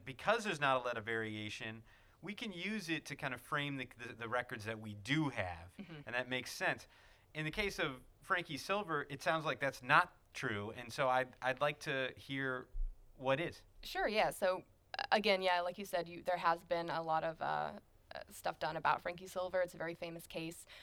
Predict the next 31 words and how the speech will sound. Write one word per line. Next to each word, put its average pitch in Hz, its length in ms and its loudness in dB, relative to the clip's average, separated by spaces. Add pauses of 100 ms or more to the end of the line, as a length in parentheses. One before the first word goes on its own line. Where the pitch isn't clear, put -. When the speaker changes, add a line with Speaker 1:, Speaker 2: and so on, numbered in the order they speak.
(240)
Speaker 2:
All 190 60 2
you 208 120 4
really 208 180 4
need 196 160 2
to 185 60 -4
know 175 200 4
is 175 120 6
that 156 140 2
she - 100 -6
was 170 140 -4
a 180 40 -10
Burke 170 220 -2
County 165 280 -2
woman 165 440 -2
who 165 340 -6
was 156 360 0
found 156 240 -6
guilty 190 300 -2
of 165 80 -8
murdering 156 300 -6
her 147 140 -6
husband 254 800 2
and 180 160 -2
was 165 140 -2
hanged 226 280 -2
for 190 100 -4
the 175 80 -6
crime 165 240 -2
in 165 80 -4
eighteen 160 300 -10
thirty-three. 143 800 -10